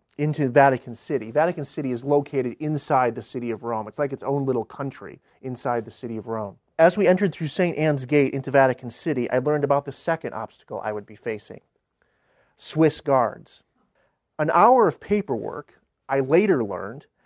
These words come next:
would have allowed me to enter Vatican City legally. But because of our short time frame, my advisor and I followed a somewhat different approach.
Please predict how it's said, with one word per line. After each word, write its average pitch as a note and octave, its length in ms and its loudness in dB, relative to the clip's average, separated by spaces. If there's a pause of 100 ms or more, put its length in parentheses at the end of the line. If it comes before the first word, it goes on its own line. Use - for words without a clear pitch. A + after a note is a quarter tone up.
(180)
would D#3+ 180 4
have F#3+ 100 6
allowed D3+ 400 6
me E3+ 140 0
to - 180 -10
enter D3 280 -2
Vatican C#3 440 2
City B2+ 320 -6
legally. C#3+ 560 -4 (1040)
But D#3 120 2
because G3+ 340 2
of G3 80 6
our E3 100 6
short G#3 380 2
time F3+ 320 -2
frame, G2+ 420 -8
my C#3 160 2
advisor C#3 600 2
and C3 80 0
I B2+ 240 0
followed C3+ 400 2
a B2+ 40 -10
somewhat C3 480 -2
different B2 300 -6
approach. G#2 580 -6